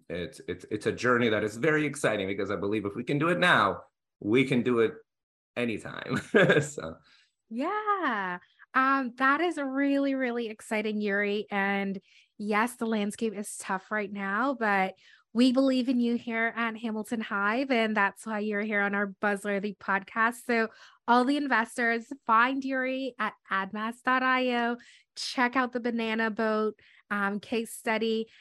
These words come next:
Speaker 2: and there's another case study up there as well. So check them out.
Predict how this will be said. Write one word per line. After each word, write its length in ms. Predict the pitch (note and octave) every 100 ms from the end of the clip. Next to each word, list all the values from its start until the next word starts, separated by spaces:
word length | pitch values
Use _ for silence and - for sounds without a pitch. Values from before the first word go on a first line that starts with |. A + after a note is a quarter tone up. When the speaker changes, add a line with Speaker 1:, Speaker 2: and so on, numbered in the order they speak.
| -
Speaker 2:
and 160 | A#3 A3
there's 200 | G#3+ G#3+
another 300 | A3+ A3+ A#3+
case 360 | A#3+ B3 A3+ -
study 360 | A3+ G#3+ A3
up 120 | G3+ -
there 220 | G#3+ G3
as 200 | G3 G3 -
well. 260 | C4 B3+ B3+
So 140 | A3
check 320 | - - D4 -
them 160 | C#4 B3+
out. 280 | A3+ A3+